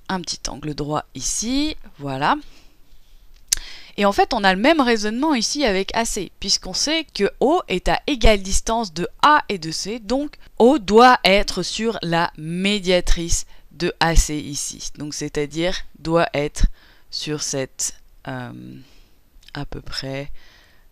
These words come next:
sur cette, euh, droite ici. Donc voilà, et en fait, ce qu'on voit là, c'est que les trois médiatrices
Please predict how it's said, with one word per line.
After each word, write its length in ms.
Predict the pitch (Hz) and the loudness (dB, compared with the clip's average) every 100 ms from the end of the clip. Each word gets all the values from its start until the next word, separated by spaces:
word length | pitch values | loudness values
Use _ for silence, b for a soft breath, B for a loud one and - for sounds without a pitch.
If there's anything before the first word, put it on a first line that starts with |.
| - | -12
sur 380 | - 143 139 | -8 -6 -8
cette, 600 | - - 143 135 - - - - | -8 -8 -6 -8 -10 -14 -14 -12
euh, 220 | 139 131 127 | -10 -10 -8
droite 420 | 147 151 - - - | -2 -2 -2 -6 -6
ici. 420 | 147 - - - - B B B B B B - | -6 -6 -2 0 -2 B B B B B B -4
Donc 140 | 226 | -2
voilà, 320 | 220 240 180 - | 8 10 10 6
et 160 | 190 185 | 8 8
en 120 | 190 | 8
fait, 260 | - 359 - | 4 4 4
ce 120 | - | -4
qu'on 200 | 320 311 | -2 0
voit 260 | 233 220 | 6 6
là, 280 | 180 185 359 - b b - | 8 6 4 -2 b b -10
c'est 220 | - 247 | -6 -4
que 120 | - | -2
les 360 | 233 151 190 190 | -2 -2 -4 -4
trois 580 | - 226 262 359 359 - - | -2 0 8 8 8 2 -18
médiatrices 1040 | 190 214 285 269 285 - - 247 - - | -6 -4 0 2 6 6 4 0 -2 -4